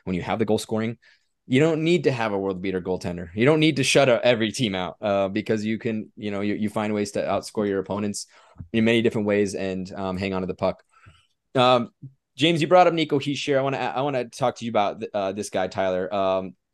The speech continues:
well, w-, if you guys remembered about two or so years ago when we started this podcast, um, our boy Eric had a lot of c-, terse words to say about, um, Nico Hischier. Wow, does he look like an idiot right now?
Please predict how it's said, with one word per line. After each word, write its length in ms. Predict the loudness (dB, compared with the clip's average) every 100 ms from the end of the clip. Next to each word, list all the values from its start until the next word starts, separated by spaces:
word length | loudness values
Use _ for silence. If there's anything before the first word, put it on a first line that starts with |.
| _ _ -14
well, 340 | -6 2 2
w-, 180 | 2 -4
if 280 | -4 -2 -2
you 60 | 2
guys 200 | 2 2
remembered 300 | -2 -4 0
about 220 | 0 -2
two 220 | -6 -2
or 160 | 0 -2
so 280 | -4 -2 -2
years 240 | -2 -4
ago 140 | -2
when 100 | -2
we 60 | -4
started 240 | -2 -2
this 120 | -2 -2
podcast, 640 | -4 -2 -2 -2 -6 -8
um, 300 | -6 -4 -4
our 120 | -2 0
boy 320 | 0 0 2
Eric 400 | 2 2 2 -4 _ -6
had 140 | -2
a 60 | -2
lot 460 | -2 2 2 2 0
of 180 | -6 -8 _ -20
c-, 60 | -20 _ _ _ -10
terse 320 | -2 -2 -2
words 280 | -4 -4 -6
to 80 | -10
say 200 | -6 -4
about, 340 | -4 -4 -6 -8
um, 200 | -8 -6
Nico 220 | -6 -6
Hischier. 440 | -6 -6 -4 -4 -6 _ _ _ _ _
Wow, 360 | 0 4 6 4
does 120 | 2
he 80 | 2
look 160 | 2
like 140 | 2 0
an 100 | -4
idiot 320 | -4 -2 -2
right 180 | -4 -4
now? 300 | -4 -4